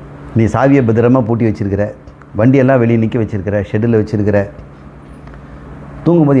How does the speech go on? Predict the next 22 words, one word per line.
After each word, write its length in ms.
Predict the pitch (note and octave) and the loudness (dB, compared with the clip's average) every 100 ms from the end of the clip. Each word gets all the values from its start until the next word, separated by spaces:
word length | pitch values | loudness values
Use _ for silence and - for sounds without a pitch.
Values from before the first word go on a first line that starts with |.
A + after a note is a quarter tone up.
| A2 | 2
எல்லாம் 320 | A#2 G2+ G2+ | 2 0 0
எங்க 120 | G#2+ | -2
இருக்குது?" 240 | A2 F2 E2 - - - - - - - - - - - - - - - - - | -2 -4 -8 -12 -20 -20 -20 -20 -20 -20 -20 -20 -20 -20 -20 -16 -16 -16 -8 -2
அது 100 | F#2+ A2 | 2 4
இருக்குதுன்னு 400 | D3+ D#3+ D#3+ A#2+ | 4 4 4 2
நம்பிக்கையில் 340 | G#2+ C3 C3 | 2 2 2
தானே 120 | C#3+ C#3 | 2 0
காலையில 260 | A2 A2 G#2 | 0 2 0
எழுந்துக்கிறோம். 380 | F2+ F2+ E2 - - - - - - - - | 0 -4 -6 -14 -20 -20 -20 -20 -20 -20 -8
இப்ப 140 | - | -2
நம்மகிட்ட 380 | G2 G#2 B2+ C3+ D#3 | 0 2 2 2 2
ஒரு 80 | B2+ | 0
ஸ்ட்ராங் 360 | - B2 D3 B2+ | 0 0 2 2
உணர்வு 220 | A#2+ A2 | 2 2
இருக்குது. 220 | F2+ E2+ - - - - - - - - - - - | -2 -6 -12 -18 -20 -20 -20 -20 -20 -20 -20 -18 0
தூக்கத்திலையும் 540 | D#3 E3+ E3+ C#3+ D3 A#2 | 0 2 2 4 4 4
நாம் 160 | G#2+ | 2
இல்லாமல் 440 | G2+ G#2 A2+ G#2+ G2+ | 2 2 2 0 0
தான் 120 | G#2+ | -2
போவோம். 160 | E2+ E2+ - | -4 -6 -2
தூக்கம் 300 | D#3 B2+ | 0 2
ஒரு 100 | A2+ | 2